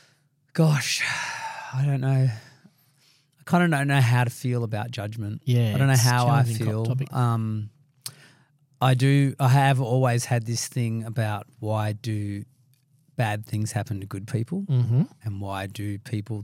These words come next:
Speaker 1: that deserve to be judged have good things happen to them?
Speaker 2: Right.
Speaker 1: But then I always
Speaker 2: You're in
Speaker 1: get
Speaker 2: good
Speaker 1: to the
Speaker 2: company because the
Speaker 1: I always,
Speaker 2: psalmist
Speaker 1: yeah.
Speaker 2: said the same thing.
Speaker 1: I always get to the point where I'm, I'm not God,
Speaker 2: Mm-hmm.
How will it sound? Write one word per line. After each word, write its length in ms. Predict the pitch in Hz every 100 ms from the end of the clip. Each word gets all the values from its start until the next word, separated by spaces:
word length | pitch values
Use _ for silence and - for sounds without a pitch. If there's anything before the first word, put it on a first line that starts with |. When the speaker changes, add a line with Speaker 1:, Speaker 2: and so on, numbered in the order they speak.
| 104
Speaker 1:
that 160 | 98 - _ _ _ _ _ _ _ _
deserve 440 | - 107 - 120 143
to 100 | -
be 100 | 104
judged 600 | 95 101 107 - - _ _ _ _ _ _ _ _
have 240 | - 131
good 200 | - 131
things 280 | - 110 104
happen 260 | - - 85
to 120 | -
them? 260 | 90 90 98 _ _ _ _ _ -
Speaker 2:
Right. 320 | - 135 104 - - _ _ - -
Speaker 1:
But 160 | 135 135
then 140 | 131
I 160 | 123 127
always 180 | 135 151
Speaker 2:
You're 80 |
in 40 | 175
Speaker 1:
get 60 | 180
Speaker 2:
good 80 |
Speaker 1:
to 60 | 160
the 60 | 175
Speaker 2:
company 240 | 185 143
because 260 | 123 127 123
the 60 | 151
Speaker 1:
I 20 |
always, 160 | 175
Speaker 2:
psalmist 240 | 180 156 135
Speaker 1:
yeah. 120 | 160
Speaker 2:
said 200 | 160 139
the 40 |
same 240 | 131 151 131
thing. 160 | 160 151
Speaker 1:
I 80 |
always 260 | 156 160 147
get 160 | 143 135
to 100 | -
the 80 |
point 340 | 117 - 113 104
where 100 | 107
I'm, 400 | 104 98 98 98 _ _ _ _ _ -
I'm 240 | 107 110
not 240 | 107 113
God, 380 | 147 101 101 101 101 _ _
Speaker 2:
Mm-hmm. 260 | 131 123 127